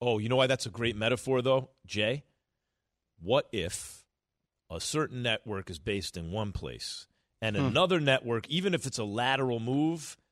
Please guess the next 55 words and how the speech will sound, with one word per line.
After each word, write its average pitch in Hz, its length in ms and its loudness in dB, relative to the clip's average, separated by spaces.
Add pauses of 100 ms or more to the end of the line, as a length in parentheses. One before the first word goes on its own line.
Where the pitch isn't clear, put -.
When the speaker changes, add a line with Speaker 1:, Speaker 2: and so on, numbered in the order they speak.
(140)
Speaker 1:
but 123 100 -4
you 127 100 -4
feel 196 320 2
like 160 220 4
you 147 80 -2
can 135 220 -2
win 147 180 2
there 147 180 6
too, 160 400 2 (280)
is 117 120 -4
where 131 200 6
you 120 120 4
wanna 117 240 4
be? 101 300 -2 (680)
You 127 80 2
know, 127 280 6 (260)
that 170 400 6
makes 151 360 2
a 127 80 -4
difference. 135 480 4
I 156 120 6
thi-, - 180 0
see, 165 180 -4
Key, 180 220 0
I 180 160 4
think 101 520 -2
that 151 300 6
is 135 160 -4
part 143 440 2
of 120 420 4
what's, 117 320 2 (100)
I 175 60 2
think 220 160 -6
that's - 180 0
the 143 100 -2
driving 127 540 0
force 185 420 0
here. 120 220 0 (440)
It's - 160 -4
not 170 200 0
about 190 220 0
football, 143 460 2
'cause - 180 -6
football, 208 340 2
Packers 160 320 2
a 135 40 -6
good 151 220 2
team, 151 200 0
give 131 280 -2
Rodgers 135 320 2
a 120 40 -4
great 127 220 2
chance 123 240 -4
to 113 100 -8
win. 101 200 -2